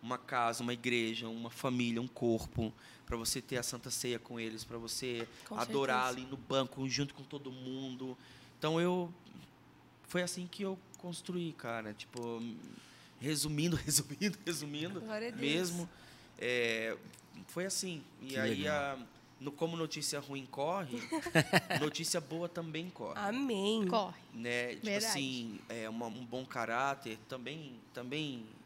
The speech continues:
Speaker 1: é comentado.
Speaker 2: Uhum.
Speaker 1: Responsabilidade, quando se tem, também é dividida. Não é só o ruim. Então, as pessoas me perguntam, "Mas por que que todo mundo te conhece?" Porque eu nunca passei pela vida de ninguém e fechei porta.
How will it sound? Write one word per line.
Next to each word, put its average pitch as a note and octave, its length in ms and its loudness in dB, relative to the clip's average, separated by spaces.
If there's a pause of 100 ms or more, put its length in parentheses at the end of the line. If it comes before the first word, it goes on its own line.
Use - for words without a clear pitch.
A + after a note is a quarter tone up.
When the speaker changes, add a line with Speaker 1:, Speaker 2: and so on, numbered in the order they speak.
(140)
Speaker 1:
é G#2+ 40 -6
comentado. G#2+ 760 -6 (100)
Speaker 2:
Uhum. G#3 360 -10
Speaker 1:
Responsabilidade, B2 1120 0
quando A2+ 200 -8
se - 140 -10
tem, B2 300 -8
também C#3 360 -8
é E3 60 -6
dividida. A2+ 760 -10 (440)
Não A#2 100 0
é - 20 2
só D3+ 200 2
o C#3+ 40 0
ruim. A2 400 -6 (600)
Então, B2 260 2
as E3 100 4
pessoas F3 300 -2
me F3+ 120 -2
perguntam, C#3+ 500 0 (200)
"Mas E3+ 140 -4
por - 200 -10
que - 120 0
que - 80 -4
todo A3 220 2
mundo F#3 220 4
te - 120 -4
conhece?" B2+ 680 0 (520)
Porque - 220 0
eu D#3 80 2
nunca D#3 260 -2
passei - 300 -2
pela C3+ 260 -2
vida B2+ 220 -8
de B2 140 -8
ninguém A#2+ 440 -6
e C3+ 40 -6
fechei B2 320 -6
porta. - 400 -10